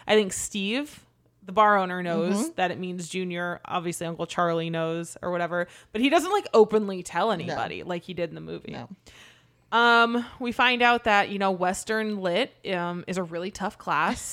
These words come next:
Speaker 2: <laughs>
Speaker 1: which it is. I remember it in college. We
Speaker 2: Oh,
Speaker 1: went,
Speaker 2: really?
Speaker 1: we went and took it at the community college down the
Speaker 2: Mm-hmm.
Speaker 1: road because it was way easier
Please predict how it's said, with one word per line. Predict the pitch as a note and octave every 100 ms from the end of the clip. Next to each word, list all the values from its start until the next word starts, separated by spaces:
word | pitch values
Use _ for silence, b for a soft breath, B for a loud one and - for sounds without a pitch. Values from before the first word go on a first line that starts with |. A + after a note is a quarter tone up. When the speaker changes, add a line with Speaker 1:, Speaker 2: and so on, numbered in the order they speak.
| B4
Speaker 2:
<laughs> | -
Speaker 1:
which | - C4+
it | A3
is. | F#3+ F#3+ G#3
I | G3
remember | G3+ G#3 F#3 F#3 F#3+
it | F3+
in |
college. | G3 F3+ F3 F#3
We | G3+
Speaker 2:
Oh, | A#3
Speaker 1:
went, | G3
Speaker 2:
really? | G3 G#3+ G#3+
Speaker 1:
we | B3
went | C4 C#4
and | - A#3
took | A3 A3
it |
at | G#3+ G#3+
the | F#3+
community | - F#3+ F#3+ G3
college | A3+ A3 A3+ A3+
down | - F#3
the | F3+
Speaker 2:
Mm-hmm. | F3
Speaker 1:
road | F3 F3 G3
because | G3 F#3
it | E3+
was | E3
way | E3 F3
easier | C3+ E3 F3+ G3 G#3+